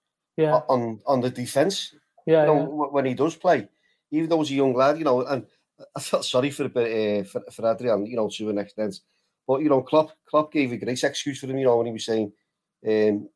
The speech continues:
Speaker 2: you know, "I've had, I've had a word with him," and then, "I'll bring in Keller in," you know, because he, he can, he can play the ball when he, when he can kick it out. Sounds daft, like, but,
Speaker 1: Yeah.
Speaker 2: you know, we've seen it when Adrian, and he, and he kicks it, you know, and it, it just goes awry, and then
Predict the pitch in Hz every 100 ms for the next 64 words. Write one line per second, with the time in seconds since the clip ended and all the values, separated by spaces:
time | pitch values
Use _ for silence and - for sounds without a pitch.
0 | _ _ _ 131 117 117 120 123 120 120
1 | 117 123 120 117 131 135 117 117 120 117
2 | 101 - _ _ _ _ - 127 123 110
3 | 107 - 127 139 123 107 - _ _ -
4 | 123 113 117 123 120 127 127 - - -
5 | 120 127 135 127 123 160 131 117 123 156
6 | 151 131 127 127 113 113 - 113 117 135
7 | - _ _ - 147 131 131 151 139 113
8 | 101 117 - - 175 151 - - 123 120
9 | 117 - 147 131 117 123 135 123 117 113
10 | 110 - 127 - 117 127 123 117 113 -
11 | - _ - - 117 117 110 101 107 113
12 | 120 117 117 101